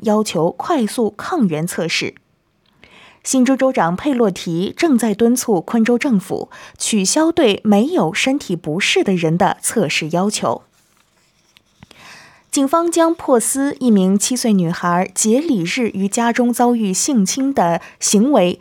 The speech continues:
描述为令人不安。目前，警方正在寻找攻击者。周日晚上，该女孩正在位于珀斯东北郊区的家中睡觉，但是在第二天早晨，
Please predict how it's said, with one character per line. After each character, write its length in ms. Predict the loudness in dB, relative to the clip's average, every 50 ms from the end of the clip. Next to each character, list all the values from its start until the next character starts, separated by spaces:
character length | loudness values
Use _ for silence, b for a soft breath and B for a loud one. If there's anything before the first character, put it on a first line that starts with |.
| B B B
描 220 | 0 2 2 2
述 220 | 0 -2 -2 -2
为 260 | 0 0 -2 -2 -4 -2
令 220 | 0 2 2 4 2
人 260 | 2 0 -2 -2 -2
不 140 | -2 -2 -2
安。 280 | 0 0 0 -2 -2 -4 -10 _ b b b b b b b b b b b b b
目 140 | 0 0
前， 320 | 2 2 2 2 2 0 -2 B B B B B
警 160 | 0 0 0
方 200 | 2 2 0 0
正 180 | 2 2 2 4
在 240 | 4 4 4 4 2
寻 240 | 0 2 2 2
找 180 | 2 2 2 0
攻 280 | 0 0 2 4 4 4
击 180 | 2 2 -2 -2
者。 300 | -2 -2 -2 -4 -4 -10 _ _ _ _ _ _ _ _ _ _ _ _ _ _
周 160 | 2 2 4
日 80 | 4 4
晚 240 | 4 4 2 2 0
上， 300 | 0 0 0 0 -2 b b b b b
该 280 | 0 2 2 2 2 2
女 220 | 4 4 4 2
孩 320 | 0 -2 -2 0 0 0
正 200 | 0 -2 -2 -2
在 140 | 2 2 2
位 220 | 4 4 4 2 4
于 120 | 2 0
珀 300 | 0 0 0 0 0 2
斯 240 | 2 0 2 0 0
东 240 | 2 0 -2 -2 0
北 180 | 0 -2 -2
郊 220 | 0 -2 -2 -2 -2
区 240 | -2 -2 -2 0
的 140 | 0 0 0
家 220 | 0 -2 -4 -4 -2
中 180 | 0 0 0
睡 220 | 0 2 0 0 0
觉， 320 | 0 0 0 0 -2 -4 B B B B B B B B
但 160 | B 0 2
是 160 | 2 2 0
在 140 | 0 0 0
第 120 | 0 2 0
二 140 | 0 0
天 180 | -2 -2 -6 -6
早 220 | -4 -2 -2 -2
晨， 360 | -4 -4 -4 -2 -2 -4 -4